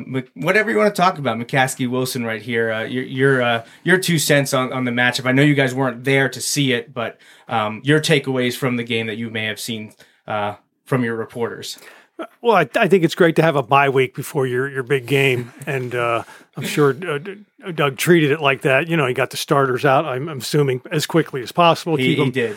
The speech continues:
Speaker 2: keep
Speaker 1: yes.
Speaker 2: 'em well rested. This time of year, everybody's starting to get beaten up. We've seen a lot of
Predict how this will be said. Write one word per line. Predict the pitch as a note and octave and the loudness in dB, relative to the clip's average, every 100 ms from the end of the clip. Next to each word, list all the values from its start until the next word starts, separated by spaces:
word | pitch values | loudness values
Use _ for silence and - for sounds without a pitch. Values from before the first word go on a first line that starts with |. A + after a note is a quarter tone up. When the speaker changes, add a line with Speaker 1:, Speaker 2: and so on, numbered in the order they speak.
| A2+ | -6
Speaker 2:
keep | G#2 | -2
Speaker 1:
yes. | F3 | 2
Speaker 2:
'em | D#3+ | 2
well | D3+ D3 | 4 4
rested. | D3 D3+ D#3 | 4 0 -2
This | F3 G3+ | -4 -2
time | B3+ A#3+ | 0 0
of | A#3+ | 2
year, | A#3 A3 | 4 4
everybody's | G#3+ G#3+ G3+ G3+ | 2 0 2 2
starting | G#3+ G3+ F#3+ | 0 -2 0
to | G3+ | 0
get | - _ G#3 | -2 _ -6
beaten | G3 G#3 G3+ | -4 -2 0
up. | F#3 F3+ | 0 0
We've | D#3 | -6
seen | - F3 | -2 -2
a | |
lot | D#3+ E3 | 2 2
of | E3 | 2